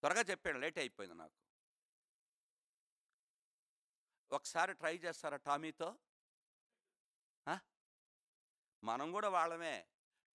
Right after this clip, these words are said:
Tommy is not newly shapen, born like that. అది పుట్టుకతో పంది నాన్న.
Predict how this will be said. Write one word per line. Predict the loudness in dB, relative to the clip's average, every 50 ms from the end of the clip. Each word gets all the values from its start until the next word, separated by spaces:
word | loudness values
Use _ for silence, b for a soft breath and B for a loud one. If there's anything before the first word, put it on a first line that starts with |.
| 2
Tommy | 4 6 8 6 6 6 4 2 2 2 0 -2
is | -2 -4 0
not | 4 6 6 4 4 _ _ -8
newly | -6 -4 0 0 0 0 0 0 -2 -2 -4 _ _ _ _ _ _ -12 -4 4
shapen, | 6 6 6 8 8 6 8 8 6 0 -6 _ _ _ _ _ _ 2
born | 8 12 12 12 12
like | 12 12 12 12 12 12
that. | 12 12 12 12 10 0 -18 _ _ _ _ _ _ _ _ _ _ _ _ _ 4
అది | 4 4 4 4
పుట్టుకతో | -6 -4 -6 -6 -6 -6 -8 -4 -4 -4 -4
పంది | 0 0 -2 0 0 -2
నాన్న. | 0 0 0 0 0 -2 -2 -2 -2 -4 -6